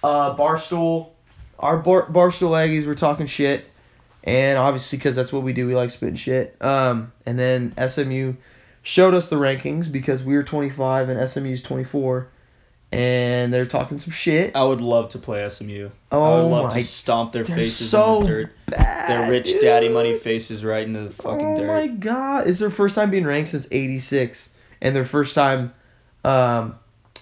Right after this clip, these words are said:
Speaker 1: ever since they got that, whenever they got that death penalty. When was
Speaker 2: Oh,
Speaker 1: that?
Speaker 2: yeah.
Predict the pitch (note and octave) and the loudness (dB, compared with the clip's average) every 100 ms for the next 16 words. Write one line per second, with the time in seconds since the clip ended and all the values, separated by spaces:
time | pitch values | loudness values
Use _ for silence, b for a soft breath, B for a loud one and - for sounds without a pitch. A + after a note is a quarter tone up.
0 | - _ _ _ _ _ _ - C#3+ D3 | -20 _ _ _ _ _ _ 0 2 2
1 | D3+ E3 D3 C#3+ C3+ B2+ B2 - C3+ D#3+ | 2 0 0 0 2 0 -2 -4 -2 -2
2 | D3+ D3 B2+ A2 - - A#2 - - B2+ | -2 -4 -4 -6 -6 -8 -8 -8 -6 -4
3 | A#2 A2 A2+ A#2+ D3+ C3 B2 A#2+ B2 A#2+ | -4 -6 -6 -4 0 4 4 4 2 0